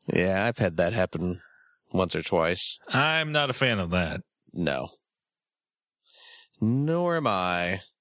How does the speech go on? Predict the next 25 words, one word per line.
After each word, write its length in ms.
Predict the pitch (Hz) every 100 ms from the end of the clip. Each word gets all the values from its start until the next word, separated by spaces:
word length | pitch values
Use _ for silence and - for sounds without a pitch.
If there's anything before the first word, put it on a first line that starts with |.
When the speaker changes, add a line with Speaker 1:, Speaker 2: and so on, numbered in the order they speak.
| _ _ _ -
Speaker 2:
Um, 340 | 110 107 107 113 _ _ -
some 560 | - - 156 180 180 180 -
neca 960 | 117 110 113 120 127 - - 113 104 90 -
packaging, 840 | 104 92 - 92 92 87 85 90
especially 460 | 107 - 175 117 - -
early 280 | 107 101
on, 440 | 98 92 98 110 117 - _ -
where, 520 | 98 92 92 90 90 _
uh, 480 | 95 87 85 82 85 -
they 60 |
have 100 | 95
the 100 | 95
clamshell 800 | 92 - 95 101 - 117 113 131 _ _ -
style 320 | - 117 110
packaging. 560 | 120 110 117 127 127 127 _ _ -
Speaker 1:
Oh, 200 | 107 107
right, 280 | 92 95 90
right. 220 | 95 92 90 92 - - _ -
Speaker 2:
I 40 |
really 320 | 98 95 82
don't 220 | 80 87 82
like 300 | 80 - - -
opening 340 | - - 80
that 160 | 78 78
stuff. 440 | - 85 80 -